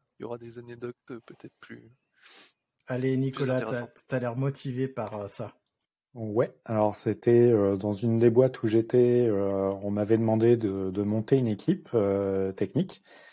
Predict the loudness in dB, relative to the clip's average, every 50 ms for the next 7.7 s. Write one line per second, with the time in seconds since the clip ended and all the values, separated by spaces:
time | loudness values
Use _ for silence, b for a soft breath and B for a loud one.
0 | B B B _ -2 2 2 4 4 2 2 2 2 0 0 -2 0 2 0 0
1 | 0 -2 -10 0 0 0 4 6 6 6 6 2 0 -2 -2 0 2 4 4 4
2 | 4 2 -2 -2 -4 -4 0 0 2 2 2 2 0 0 0 0 0 0 0 0
3 | 0 -2 -2 -4 -6 -6 -6 -8 -8 -8 -10 -12 -12 -12 -12 -12 -14 -14 -14 -14
4 | -14 -12 -10 -6 -4 -4 -4 -4 -2 -4 0 2 2 2 4 2 0 2 2 0
5 | 0 2 0 2 2 2 4 4 2 4 4 4 4 4 4 2 0 -2 -2 0
6 | 0 0 0 0 -4 -8 -8 -8 -4 -2 -2 -2 0 -2 -6 -4 -2 -2 0 0
7 | 0 0 2 0 0 0 0 -2 -2 -2 0 0 0 0